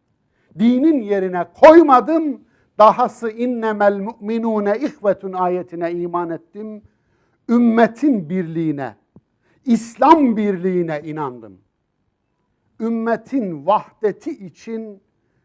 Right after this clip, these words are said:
çırpındım bugüne kadar. Ölünceye kadar da ümmetin vahdeti için çırpınacağım.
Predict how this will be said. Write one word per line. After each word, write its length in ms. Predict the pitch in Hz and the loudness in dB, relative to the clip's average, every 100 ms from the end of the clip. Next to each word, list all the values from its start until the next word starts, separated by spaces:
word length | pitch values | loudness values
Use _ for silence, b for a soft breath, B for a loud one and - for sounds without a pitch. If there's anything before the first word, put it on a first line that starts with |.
| _ _ | _ _
çırpındım 1160 | - 294 - - 269 220 196 254 240 185 160 | 0 0 0 -4 -8 -6 -2 -2 -2 -8 -10
bugüne 400 | 151 151 160 156 | -12 -8 -8 -8
kadar. 480 | 143 147 139 190 226 226 _ _ _ _ _ | -8 -8 -2 0 0 -6 _ _ _ _ _
Ölünceye 720 | 214 226 320 247 180 175 170 | 6 8 6 4 0 -2 -2
kadar 460 | 175 156 160 147 143 | -4 -4 -2 -2 -2
da 280 | 170 190 - _ _ _ | -2 -2 -4 _ _ _
ümmetin 640 | 226 226 202 196 190 170 151 | -2 0 -2 -4 -8 -8 -4
vahdeti 520 | 180 - - 165 254 | -4 -4 -14 -16 -16
için 380 | 170 143 202 170 | -20 -20 -18 -18
çırpınacağım. 760 | - 131 123 113 104 104 98 | -18 -20 -20 -20 -20 -20 -20